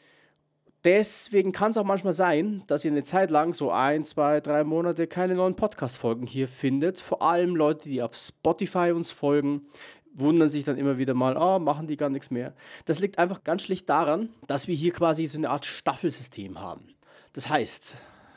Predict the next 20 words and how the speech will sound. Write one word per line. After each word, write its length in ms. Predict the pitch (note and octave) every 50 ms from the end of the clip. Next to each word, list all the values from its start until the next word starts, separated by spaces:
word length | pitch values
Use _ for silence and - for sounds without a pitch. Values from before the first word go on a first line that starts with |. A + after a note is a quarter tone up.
| - -
einmal 520 | - D3 F#3 G#3+ A3+ A3 G#3+ G#3+ A3 G#3+ E3+
alle 300 | - - D#3+ E3 E3 D3+
halbe 200 | D#3+ D3+ C3 C3
Jahre 400 | C#3 C#3 D#3+ F#3+ G3+ G3+ F#3+ E3+
nehme 260 | D#3 D3+ D3 C#3 C3+
ich 200 | B2+ - - - _ _
die 80 | - -
ganzen 380 | - B2 B2 A#2 - - -
Audiobeiträge, 880 | - C3 D#3 F3+ G3+ G#3+ G3+ G#3+ G3+ G3 G3 G3 - G3 F3+ F3 E3 E3
die 120 | D#3+ D#3
wir 120 | D#3 D#3+ D3+
produziert 500 | - - D#3 D3+ D3+ - - D#3 D3 -
haben, 220 | C#3+ C3 B2 C3
schneide 320 | B2+ - - B3 A3+ A3 G#3+
die 80 | G3+
ein 80 | F3 D3
bisschen 240 | D3+ C3+ - C#3+ D3+
um, 260 | E3 E3+ E3+ D#3+ C3+
neues 220 | B2 A#2+ A#2+ B2
Intro, 500 | D#3+ E3 E3+ E3 - D3+ D3+ D#3 D#3 D3+